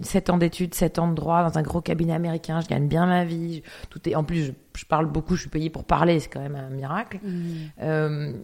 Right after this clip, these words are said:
Speaker 1: et, et puis de me dire, « Oui, mais j'ai le droit de faire autre chose si j'ai envie. » Et puis avec le, l'analyse du temps, parce qu'on découvre, euh, vers trente, quarante ans, qu'on comprend vraiment qui on est, on accepte qui on est.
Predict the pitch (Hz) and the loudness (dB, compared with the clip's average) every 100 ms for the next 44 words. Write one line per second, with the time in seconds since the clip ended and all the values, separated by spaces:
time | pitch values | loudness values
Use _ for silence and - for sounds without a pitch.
0 | - - 170 - 175 160 160 170 165 226 | -14 0 0 2 -2 -2 -2 0 2 2
1 | 233 214 170 165 202 - 214 190 - 208 | 2 2 4 2 0 -2 -4 -4 -4 -6
2 | 214 - 165 170 180 156 156 - - - | -6 -8 -6 -4 -4 -6 -10 -16 -20 -20
3 | - 156 - 160 - 160 170 - 151 151 | -10 -10 -4 -2 2 4 2 2 0 2
4 | 151 147 151 170 160 139 - 190 220 - | 2 2 2 2 0 -6 0 0 2 -2
5 | 147 143 - 135 139 - - - - 135 | -2 -2 -2 -4 -2 -2 -2 -4 -4 -4
6 | - - 156 156 147 139 143 156 175 156 | -6 -4 -4 -4 -6 -6 -6 -2 -4 -4
7 | 117 135 135 151 143 160 165 - 156 143 | -8 -6 -4 -2 0 0 0 -4 -4 -2
8 | 151 240 160 143 - - - - - 156 | 2 4 4 4 0 0 0 0 -8 -4
9 | 143 180 | -2 -4